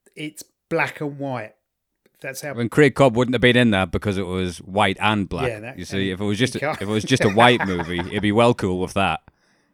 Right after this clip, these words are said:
Speaker 2: So Craig Cobb is
Speaker 1: Nebraska. Sorry, the, the film he was in is Nebraska, and it's about an old cranky guy. You see my phone there?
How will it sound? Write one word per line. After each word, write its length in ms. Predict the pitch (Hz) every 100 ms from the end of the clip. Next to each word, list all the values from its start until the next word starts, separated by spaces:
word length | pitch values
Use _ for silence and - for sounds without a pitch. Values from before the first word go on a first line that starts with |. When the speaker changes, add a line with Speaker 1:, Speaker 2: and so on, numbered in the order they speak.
| _ _ _ _ _ _ _ _ _
Speaker 2:
So 200 | - 139
Craig 280 | 135 190 156
Cobb 280 | 165 143 104
is 540 | 113 120 113 98 - - _ _ _ _ _ _ _ _ _ _ _ _ _ _ _ _ _ -
Speaker 1:
Nebraska. 720 | 151 160 160 165 - - 120 - -
Sorry, 440 | - 147 123 110 _ _ _ _ _ _
the, 100 | -
the 160 | 143 160
film 240 | - 175
he 60 | 160
was 100 | 139
in 100 | 147
is 160 | 127 147
Nebraska, 640 | 127 143 139 - 117 101 _
and 100 | -
it's 160 | 139 143
about 320 | 135 151 156
an 120 | 143 156
old 400 | 156 151 151 -
cranky 540 | - 160 147 143 139
guy. 480 | 117 139 127 113 98 _ _ _ _ _ _ _
You 80 | 139
see 180 | - 139
my 140 | 143
phone 400 | - 147 143 147
there? 220 | 147 143